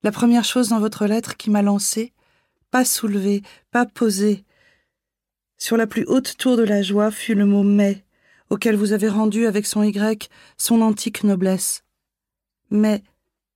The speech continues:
avec « I » évoque le premier mai, pas la fête du travail qui aura un jour peut-être sa beauté, la bourgeoisie apprivoisée, le mai des fiancés et pas trop grave des amoureux. Quelques brèves notes biographiques,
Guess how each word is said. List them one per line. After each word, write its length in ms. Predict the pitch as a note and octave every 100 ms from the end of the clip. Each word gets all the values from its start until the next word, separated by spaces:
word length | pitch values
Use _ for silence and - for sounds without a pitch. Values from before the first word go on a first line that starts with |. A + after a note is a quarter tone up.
| _ -
avec « 340 | G3 G3 - A#3+
I » 200 | B3+ - _ _ _ _ _ -
évoque 280 | G3 G#3+ A3
le 80 |
premier 320 | G#3 G#3+ G#3 G3
mai, 260 | F#3+ F#3+ _ _ _ _ _
pas 120 | A#3+
la 100 | B3+
fête 160 | B3+ G3
du 100 | G3
travail 400 | - F#3 F#3+ F#3
qui 140 | G3+
aura 160 | F#3 F#3
un 120 | F#3
jour 240 | F3+ G#3
peut-être 440 | - G3+ G3 F#3+ -
sa 140 | G3
beauté, 420 | F3 F#3 F#3+ F3+ _ _ _ _ _ _ _ _ -
la 80 | G3
bourgeoisie 500 | G3+ G#3 G#3+ G3+ G#3
apprivoisée, 680 | G3+ - F#3 F#3+ F3 F#3 F3+ _ _ _ _ _ _
le 180 | - G#3
mai 160 | G#3 G#3+
des 140 | G3
fiancés 680 | G3 G3+ F#3+ F#3 - F#3+ F#3 _ _ _ -
et 140 | G3+
pas 160 | G3 G3
trop 180 | - F3
grave 280 | F#3 F#3
des 200 | - F3+
amoureux. 400 | F#3+ F3+ E3+ E3 - _ _ _ _ _ _ _ _ _ _ _ _ _ _ _ _ _ _ _ _ _ _ -
Quelques 320 | A#3 G#3+ A#3+
brèves 320 | A3 B3 A3+
notes 220 | A3 A3
biographiques, 760 | G#3 G#3+ G#3 G#3 - G#3 -